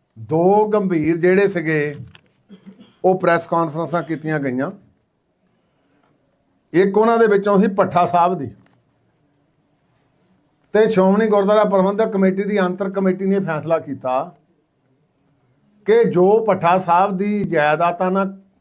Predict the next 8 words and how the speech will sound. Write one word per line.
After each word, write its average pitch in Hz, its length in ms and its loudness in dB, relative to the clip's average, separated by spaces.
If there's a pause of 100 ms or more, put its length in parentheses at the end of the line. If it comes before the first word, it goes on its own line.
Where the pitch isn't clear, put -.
(300)
ਜੋ 180 320 0
ਸ਼੍ਰੋਮਣੀ 180 360 -4
ਗੁਰਦੁਆਰਾ 170 380 0
ਪ੍ਰਬੰਧਕ 170 440 -6
ਕਮੇਟੀ 156 440 -6
ਦਾ 175 400 2
ਅਖਤਿਆਰ 170 540 0
ਆ, 127 160 -6